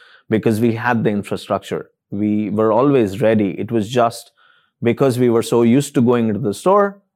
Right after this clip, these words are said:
we never really bothered so much to looking online. Um, again, unfortunately, covid happened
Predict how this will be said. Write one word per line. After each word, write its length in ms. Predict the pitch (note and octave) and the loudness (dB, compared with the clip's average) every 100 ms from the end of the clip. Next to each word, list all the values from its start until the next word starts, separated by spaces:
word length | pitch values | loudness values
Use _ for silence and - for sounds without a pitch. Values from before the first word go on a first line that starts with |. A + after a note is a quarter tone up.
| - | -4
we 180 | A#2 A#2+ | 0 2
never 360 | A#2 B2+ B2 | 2 2 2
really 300 | A#2 A#2 A2 | 4 4 4
bothered 460 | G2+ G#2+ A2+ A#2+ G#2+ | 2 2 2 2 0
so 160 | - G#2 | -2 -4
much 280 | G#2 - | -4 -6
to 80 | A2+ | -2
looking 420 | G#2 A#2 - G#2 | 0 0 -2 -4
online. 460 | F#2+ F#2 F2+ B1 - _ _ _ _ _ - | -4 -6 -6 -6 -10 _ _ _ _ _ -12
Um, 360 | G#1+ G#1+ - - _ _ _ - | -6 -6 -8 -14 _ _ _ 0
again, 380 | A#2 B2 A2+ G#2+ | 4 4 2 2
unfortunately, 840 | B2+ C#3+ C#3 C3 B2+ A#2 A2+ G#2+ | 0 0 0 0 -2 -2 -2 -2
covid 440 | - A2+ G#2+ G#2+ | 0 0 0 -2
happened 480 | D#3 D#3 E3+ D#3+ | -4 -2 -2 -2